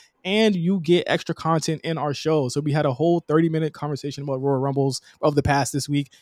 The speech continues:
and you get stuff like that every single week when you, when you subscribe to the Patreon. So,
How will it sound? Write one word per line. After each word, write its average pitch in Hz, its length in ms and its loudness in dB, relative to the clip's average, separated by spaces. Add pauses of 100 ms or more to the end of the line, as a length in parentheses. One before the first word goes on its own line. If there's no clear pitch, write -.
and 160 100 -2
you 190 40 2
get 269 140 0
stuff 233 220 -4
like 233 80 -2
that 226 120 2
every 226 160 2
single 214 220 -4
week 208 180 -2
when 156 160 -8
you, 160 200 -16
when 151 100 -20
you 156 80 -16
subscribe 151 340 0
to 151 60 2
the 139 60 0
Patreon. 135 400 0
So, 147 260 4